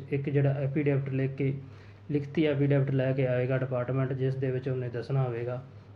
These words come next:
ਕਿ ਪਹਿਲਾ ਸਿਲੇਬਸ ਕੀ ਸੀ ਤੇ ਹੁਣ ਸਿਲੇਬਸ ਕੀ ਹੈ। ਸਿਲੇਬਸ ਦੇ ਪੂਰੇ ਜਾਣਕਾਰੀ ਜਿਹੜੀ ਹੈ ਉਹ ਡਿਪਾਰਟਮੈਂਟ ਨੇ ਦੇਣੀ ਹੈ।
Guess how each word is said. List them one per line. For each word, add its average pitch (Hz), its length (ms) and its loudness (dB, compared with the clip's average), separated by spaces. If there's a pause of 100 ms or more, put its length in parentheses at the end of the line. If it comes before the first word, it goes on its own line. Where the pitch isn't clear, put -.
ਕਿ 147 80 4
ਪਹਿਲਾ 147 340 4
ਸਿਲੇਬਸ 139 400 4
ਕੀ 139 220 2
ਸੀ 135 220 2 (520)
ਤੇ 147 100 2
ਹੁਣ 156 240 2
ਸਿਲੇਬਸ 135 460 2 (200)
ਕੀ 131 200 2
ਹੈ। 113 180 -4
ਸਿਲੇਬਸ 147 360 2
ਦੇ 165 160 2
ਪੂਰੇ 147 340 2
ਜਾਣਕਾਰੀ 135 560 0
ਜਿਹੜੀ 127 260 0
ਹੈ 120 160 -6 (460)
ਉਹ 147 140 4
ਡਿਪਾਰਟਮੈਂਟ 131 580 2
ਨੇ 131 160 2
ਦੇਣੀ 131 360 2
ਹੈ। 139 240 0